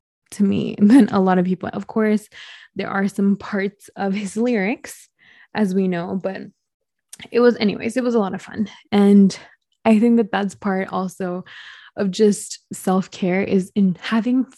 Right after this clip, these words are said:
fun. Sometimes life is so serious. Sometimes you just have to have fun and do something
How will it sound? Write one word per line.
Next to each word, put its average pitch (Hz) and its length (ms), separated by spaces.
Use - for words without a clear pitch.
fun. 175 380
Sometimes 240 360
life 208 220
is 233 120
so 202 500
serious. 180 680
Sometimes 220 320
you 254 80
just 233 100
have 220 140
to 202 100
have 190 160
fun 180 560
and 202 200
do 190 120
something 214 640